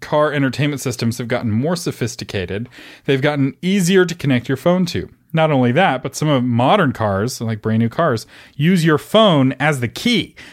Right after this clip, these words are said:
So you can't even start the car until your phone is connected. So you just, if you have a Tesla, for instance, you just, it senses that you're there 'cause you have your phone in your pocket. It unlocks, you open the car, you push the button to start.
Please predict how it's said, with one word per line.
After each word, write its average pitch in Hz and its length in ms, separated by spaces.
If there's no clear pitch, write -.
So - 160
you 156 160
can't 202 260
even 165 220
start 180 420
the 160 80
car 147 560
until 123 340
your 107 120
phone 101 560
is 117 200
connected. - 540
So - 140
you 98 40
just, 92 220
if 80 300
you 113 60
have 110 140
a 95 60
Tesla, 170 400
for 147 160
instance, 139 340
you 107 60
just, 98 260
it 87 100
senses 156 540
that 127 120
you're 104 200
there 143 320
'cause 120 160
you 113 80
have 101 80
your 95 60
phone 113 240
in 104 80
your 95 100
pocket. - 460
It 92 80
unlocks, 123 520
you - 80
open 107 260
the 101 60
car, 139 280
you 117 100
push - 240
the 101 60
button 107 220
to 101 60
start. - 460